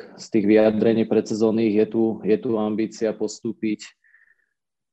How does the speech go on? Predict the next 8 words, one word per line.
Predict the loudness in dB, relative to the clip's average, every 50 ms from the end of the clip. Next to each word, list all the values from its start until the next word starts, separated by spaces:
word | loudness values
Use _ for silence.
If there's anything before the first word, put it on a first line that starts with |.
| _ _ _ _ _ -6
postúpiť | -6 -6 -6 -6 -8 -4 -4 -2 -2 0 -2
zase | -2 0 0
naspäť | 0 0 0 -2 -2 0 0 0 0 2
do, | 0 2 2 4 2 2 0 -2 -6 -16 -20 _ _ _ _ _ _ -6
do | -4 -2
najvyššej | 0 2 2 2 0 0 0 0
ligy, | 2 2 2 2 2 0
takže | -2 -4 -4 -4 -4 -4 -2 -2 -2 -2 -4 -8